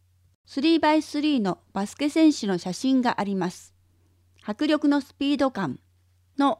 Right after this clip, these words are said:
書き込み。ギボン日本オープンスラックラインチャンピオンシップ準優勝。田口千夏選手。パフォーマンス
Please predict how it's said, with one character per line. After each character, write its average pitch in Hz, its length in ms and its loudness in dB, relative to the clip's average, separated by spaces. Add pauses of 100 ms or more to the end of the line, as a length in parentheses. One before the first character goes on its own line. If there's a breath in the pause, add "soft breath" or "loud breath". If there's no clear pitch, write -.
書 190 180 -6
き - 140 -12
込 208 160 -4
み。 185 240 -4 (800)
ギ 208 160 -6
ボ 285 160 4
ン 294 100 4
日 294 180 4 (140)
本 294 240 4
オ 285 160 4
ー 262 40 0
プ 175 180 -2
ン - 100 -4 (300)
ス - 160 -14
ラ 294 160 2
ッ - 100 -20
ク 285 100 -4
ラ 285 140 2
イ 226 140 2
ン - 120 -6
チ - 140 -2
ャ 285 60 6
ン 277 100 4
ピ 285 140 2
オ 277 80 4
ン 269 80 2
シ - 160 -10
ッ 240 80 -6 (100)
プ - 220 -8
準 294 280 6
優 294 120 6
勝。 185 400 -4 (1300)
田 294 160 0
口 262 260 -4
千 - 200 -8
夏 277 280 0
選 277 280 2
手。 - 300 -8 (1120)
パ 220 160 -2
フ 254 80 0
ォ 311 140 6
ー - 20 6
マ 226 140 4
ン 190 80 -2
ス - 280 -12